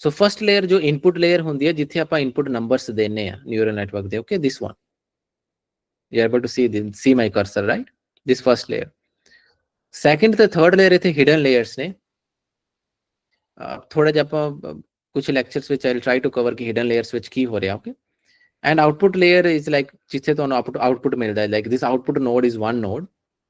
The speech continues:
ਇਨਪੁਟ ਲੇਅਰ ਵਿੱਚ three nodes ਨੇ, ਹਿਡਨ ਲੇਅਰ ਵਿੱਚ four nodes ਨੇ, ਹੈ ਨਾ? ਤੇ ਇਸ ਨਿਊਰਲ ਨੈਟਵਰਕ 'ਚ ਵਿੱਚ four layers ਨੇ, okay? ਦੋ ਹਿਡਨ ਲੇਅਰਸ ਨੇ and one is the input layer।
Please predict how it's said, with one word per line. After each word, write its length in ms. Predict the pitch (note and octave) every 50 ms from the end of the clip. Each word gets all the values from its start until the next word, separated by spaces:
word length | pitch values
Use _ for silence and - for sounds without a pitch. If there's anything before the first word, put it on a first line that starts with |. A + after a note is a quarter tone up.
| _ _ _ _ _ _ _ _ _ _ _ _ _ _ _ _ _ _ _ _ _
ਇਨਪੁਟ 300 | C3+ C#3 C#3 D#3 E3+ D3+
ਲੇਅਰ 180 | D#3+ E3+ E3 D#3
ਵਿੱਚ 220 | D#3+ D#3 - - - D#3
three 160 | C#3+ D3+ F3 E3 C#3+
nodes 280 | B2 B2 A#2+ - -
ਨੇ, 300 | B2+ B2 B2 B2+ B2+ B2
ਹਿਡਨ 260 | B2 B2+ A#2+ C#3+ D3+
ਲੇਅਰ 220 | C#3+ C#3 C#3 C#3+ C3+
ਵਿੱਚ 160 | C#3 C3 -
four 320 | - - B2+ C3 C3+ C3
nodes 300 | B2+ A#2+ A#2+ A2+ A2+ A#2+
ਨੇ, 100 | A#2 A#2
ਹੈ 60 | B2+ E3
ਨਾ? 120 | A3+ C4+ - _ _ _
ਤੇ 120 | - F3 F#3
ਇਸ 300 | F#3 - F3+ F3+ F3+ -
ਨਿਊਰਲ 220 | F#3+ F3+ F3 E3+
ਨੈਟਵਰਕ 360 | F3 E3+ D#3+ D#3 E3 E3 -
'ਚ 160 | - - - D#3+
ਵਿੱਚ 300 | D#3+ D#3+ - - - - D3+
four 160 | D3 D3+ D#3
layers 340 | D3 C3 B2 A#2+ A2+ A2 A2+
ਨੇ, 120 | G#2+ G2+ G2+
okay? 240 | G2+ - G#3 A3+ - _ _ _ _ _ _ _ _ _ _ _ _ _ _ _ _ _ _ _ _ _ _ _
ਦੋ 260 | B2 B2+ D3+ F3+ G#3+ G3
ਹਿਡਨ 360 | E3 D3 C#3+ D#3 F3+ F#3 F3
ਲੇਅਰਸ 360 | E3+ E3+ E3 E3+ E3 D#3 D#3+
ਨੇ 200 | F3 G3 A#3 C4 - D#3+
and 100 | D3 D3
one 180 | C3+ C#3 C#3+ D3+
is 140 | D#3 D3+ C#3
the 100 | C#3+ C3
input 320 | A#2+ A2+ - A#2 - A2 G2
layer। 140 | G2 G#2